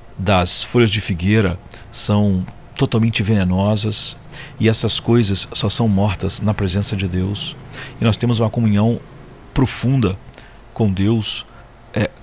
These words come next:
quando o conhecemos, e só podemos conhecê-lo na palavra. Então, o teste decisivo da verdadeira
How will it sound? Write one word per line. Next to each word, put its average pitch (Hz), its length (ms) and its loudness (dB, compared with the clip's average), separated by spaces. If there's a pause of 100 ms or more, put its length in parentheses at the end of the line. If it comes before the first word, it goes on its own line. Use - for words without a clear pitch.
(140)
quando 117 280 0
o 107 40 2
conhecemos, 90 800 0
e - 20 -2
só 110 160 0
podemos 101 320 0
conhecê-lo 95 640 -2
na 101 140 0
palavra. 80 500 -4 (680)
Então, 165 180 4
o 151 40 2
teste 156 360 6
decisivo 127 580 4
da 117 80 4
verdadeira 123 540 4